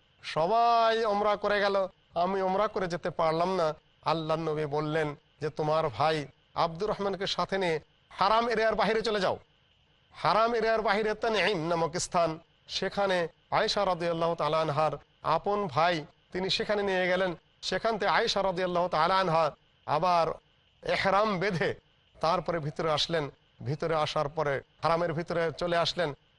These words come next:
চলে এসে আয়েশা রাদিয়াল্লাহু তাআলা আনহা তোয়াফ করলেন কাবার ঘরের, সাফা মারওয়ার সাই করলেন, এর মাধ্যমে ওনার ওমরা হয়ে গেল, তারপরে হজ সমাপন হয়ে গেল। তোয়াফে ইফাদার পরে যদি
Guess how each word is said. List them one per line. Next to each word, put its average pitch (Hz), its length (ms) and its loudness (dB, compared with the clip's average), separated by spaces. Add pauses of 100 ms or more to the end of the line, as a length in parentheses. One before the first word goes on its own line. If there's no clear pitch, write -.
চলে 226 200 -2
এসে 165 320 0 (240)
আয়েশা 208 300 0
রাদিয়াল্লাহু 165 440 0
তাআলা 160 320 2
আনহা 147 340 2 (320)
তোয়াফ 175 340 2
করলেন 180 260 -2
কাবার 170 280 0
ঘরের, 156 280 -2 (200)
সাফা 220 300 -2
মারওয়ার 190 300 2
সাই 175 320 -2
করলেন, 180 360 -2 (280)
এর 208 200 0
মাধ্যমে 196 340 -2
ওনার 180 200 2
ওমরা 180 300 2
হয়ে 180 220 2
গেল, 160 240 2 (300)
তারপরে 165 460 2 (100)
হজ 151 260 2
সমাপন 147 500 -2
হয়ে 139 240 0
গেল। 120 240 -2 (400)
তোয়াফে 196 400 0
ইফাদার 202 420 0
পরে 208 220 0
যদি 185 280 -4